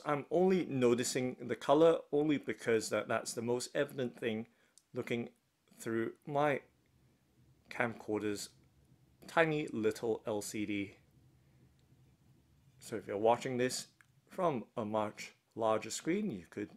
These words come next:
possibly identify many more differences, if there are any, apart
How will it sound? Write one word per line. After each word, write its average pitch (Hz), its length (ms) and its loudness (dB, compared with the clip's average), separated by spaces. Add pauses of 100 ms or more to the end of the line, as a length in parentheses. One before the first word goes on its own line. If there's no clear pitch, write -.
(140)
possibly 107 460 -4
identify 104 720 -2 (1000)
many 170 160 0
more 110 220 4
differences, 123 640 -2
if 110 140 -8
there 95 100 -2
are - 120 -4
any, 123 340 -4 (1700)
apart 110 420 -2